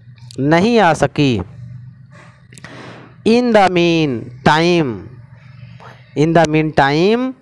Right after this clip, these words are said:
इस बुरे समय में, a poor goat came there and peeped into the well।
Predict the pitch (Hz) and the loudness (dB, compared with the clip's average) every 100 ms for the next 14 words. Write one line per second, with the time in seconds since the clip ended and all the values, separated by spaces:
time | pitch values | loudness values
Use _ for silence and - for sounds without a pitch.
0 | - - - - - 220 277 - 175 160 | -20 -20 -20 -20 -8 0 0 0 -4 2
1 | 190 214 - 151 151 143 147 156 113 90 | 2 2 0 2 2 2 2 0 -2 -8
2 | - - - - 185 196 190 - 170 202 | -16 -20 -20 -4 2 2 2 0 0 4
3 | 202 156 110 - - 127 123 175 220 247 | 2 2 -4 -12 -16 -12 -2 2 4 2
4 | - - 185 180 170 127 107 120 160 185 | -2 -2 0 2 0 -2 -8 -2 2 2
5 | 175 160 156 147 131 - 208 220 208 143 | 2 2 0 -2 -8 -4 -2 0 -2 -2
6 | 123 - - - 147 170 175 190 180 175 | -6 -6 -20 -4 0 0 0 -2 2 2
7 | 202 254 277 _ _ _ _ 113 123 185 | 2 0 -6 _ _ _ _ -8 0 2
8 | 190 143 | 2 0